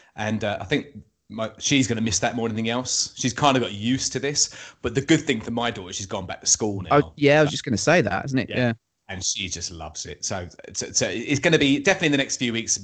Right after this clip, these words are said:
Speaker 1: way, much more back to normal in that respect for me.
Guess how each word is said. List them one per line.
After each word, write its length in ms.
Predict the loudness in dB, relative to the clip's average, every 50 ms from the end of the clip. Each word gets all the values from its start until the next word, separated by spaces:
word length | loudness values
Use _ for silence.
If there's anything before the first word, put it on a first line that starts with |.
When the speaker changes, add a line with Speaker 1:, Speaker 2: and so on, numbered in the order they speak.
| -6
Speaker 1:
way, 360 | -6 -4 -4 -2 -2 -4 -4 -4
much 260 | -4 -4 -4 -4 -6
more 120 | -8 -8 -8
back 180 | -8 -8 -8 -8
to 100 | -8 -6
normal 500 | -6 -6 -6 -6 -8 -10 -12 -14 -16 -20 _ _ _ -14
in 80 | -12 -10
that 140 | -10 -8
respect 340 | -8 -8 -8 -8 -10 -12 -14
for 100 | -14 -12
me. 300 | -10 -10 -10 -10 -12 -14